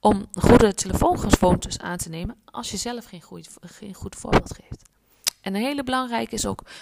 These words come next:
vervang de gewoonte van telefoon voor alternatieven. En dat is niet makkelijk, maar wel mogelijk. Dus help je tiener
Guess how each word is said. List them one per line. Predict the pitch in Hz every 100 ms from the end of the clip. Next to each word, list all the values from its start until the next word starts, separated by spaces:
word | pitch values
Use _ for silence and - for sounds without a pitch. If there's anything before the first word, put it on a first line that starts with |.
| -
vervang | 202 - 196 254
de | 240
gewoonte | - 180 185 240 254 226
van | - - 180 _ _ _ _
telefoon | - - - 220 240 254 - _ _
voor | _ -
alternatieven. | 185 180 165 156 - 156 143 - _ _
En | _
dat | -
is | -
niet | 156 147
makkelijk, | 151 175 233 262 - _ _ _ _ _ _ _
maar | - 180 175
wel | 180
mogelijk. | 185 156 156 - - - - _ - -
Dus | - -
help | 156 175 214 262 -
je | 208
tiener | - 196 185 180